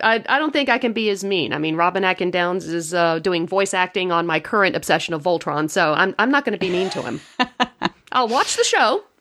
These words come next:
Speaker 1: I, I may have a lot to say about Byron, but I'm not gonna be mean about Robin Atkin Downes.
Speaker 2: Well, yeah, not him. <laughs> All right. Well, that was, that was, that was wonderful. Thank you so much, Chip, for, for filling in my knowledge of the, the Babylon Five larger canon.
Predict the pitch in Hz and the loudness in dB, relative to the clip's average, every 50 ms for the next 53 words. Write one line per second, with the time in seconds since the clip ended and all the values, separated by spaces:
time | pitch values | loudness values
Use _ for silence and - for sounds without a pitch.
0 | - - - 240 208 190 - - 208 202 214 254 202 196 190 190 208 - 302 277 | -10 -4 -2 -2 -2 0 0 0 0 2 2 2 2 4 4 2 2 0 -2 -6
1 | 330 330 330 381 - - - 226 208 214 220 214 190 - 294 466 508 440 - 294 | -4 -2 0 0 0 2 2 2 2 2 2 0 0 -2 -2 -2 -2 -4 -4 -4
2 | 226 220 202 170 175 233 247 - - - - 143 139 139 - - 143 - 147 147 | -4 -4 -2 -2 -2 -2 -2 -2 -2 -2 0 0 0 0 -2 -4 -6 -6 -6 -4
3 | 147 - - 156 156 - - 214 196 170 139 127 - - - - - 202 165 143 | -4 -2 -2 -4 -4 -2 2 4 4 4 4 2 -2 -2 -4 -2 2 2 2 2
4 | - - - - - - 247 - - - - - - - 339 - - 247 277 - | 0 -4 -16 -12 -10 -10 -10 -10 -10 -16 -16 -6 -2 -2 -2 -2 -2 -4 -4 -4
5 | - - - - - _ _ _ _ _ - - 339 339 311 247 240 240 175 117 | -6 -14 -14 -14 -20 _ _ _ _ _ -2 0 2 2 2 2 2 2 0 0
6 | - - - - 240 294 311 285 269 254 233 247 247 - - - - - - - | -2 -4 -4 -2 0 2 4 4 4 4 4 4 2 0 -4 -8 -10 -12 -16 -20
7 | - - - _ _ - - 240 233 - 233 226 208 208 - - - 220 202 185 | -20 -20 -20 _ _ -2 0 2 2 4 4 2 2 2 -2 -2 2 2 4 4
8 | 170 185 185 175 - - - - 190 175 151 170 156 160 156 143 143 - 170 - | 4 4 2 2 0 -6 -2 2 2 4 4 2 2 2 2 2 2 0 0 2
9 | 262 254 254 - 262 - 202 190 190 185 180 - - - 196 151 - - - - | 2 4 4 4 4 4 4 2 2 2 0 0 2 2 2 0 0 -2 0 2
10 | 160 160 151 156 156 - - - 165 - - - 185 180 170 165 160 156 160 156 | 2 4 4 4 2 0 0 -4 -4 -2 2 2 4 4 4 4 4 2 2 2
11 | 151 147 139 139 147 143 135 135 135 135 131 - - - - 143 131 131 135 147 | 2 2 2 4 2 2 2 2 2 2 0 0 -2 -2 -2 -2 -2 -2 -2 -2
12 | 143 135 131 131 139 139 160 - - 143 151 139 139 143 143 143 139 - - 139 | 0 2 2 2 0 -2 -4 -4 -4 -2 -2 0 0 2 2 0 0 0 0 2
13 | 131 139 - - 135 127 131 135 - 135 127 - 156 135 123 127 127 123 117 | 2 2 0 0 -2 0 0 0 -2 -4 -4 -2 -2 -2 0 0 -2 -2 -4